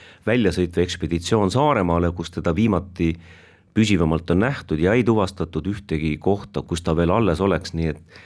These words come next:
et need on nagu kaks esimest, äh, linnuliiki, kelle kadumist me oleme saanud paraku ise, ise järgida või jälgida. Ja on ju ka teisi linnuliike, kelle kohtamist järjest vähemaks jääb, võtame või,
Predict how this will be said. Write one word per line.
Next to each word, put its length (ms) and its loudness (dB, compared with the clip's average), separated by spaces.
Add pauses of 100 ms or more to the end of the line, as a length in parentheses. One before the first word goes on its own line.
(140)
et 120 -4
need 160 4
on 120 2
nagu 160 -2
kaks 320 -4
esimest, 600 -4
äh, 560 -2
linnuliiki, 840 -2 (500)
kelle 300 0
kadumist 640 0
me 120 2
oleme 280 2
saanud 400 0
paraku 400 0
ise, 240 2
ise 200 0
järgida 520 0 (580)
või 140 2
jälgida. 540 2 (680)
Ja 180 2
on 160 4
ju 120 6
ka 120 2
teisi 280 4
linnuliike, 680 2
kelle 300 2 (220)
kohtamist 640 -2
järjest 340 0
vähemaks 440 -2
jääb, 240 -2
võtame 400 0
või, 140 2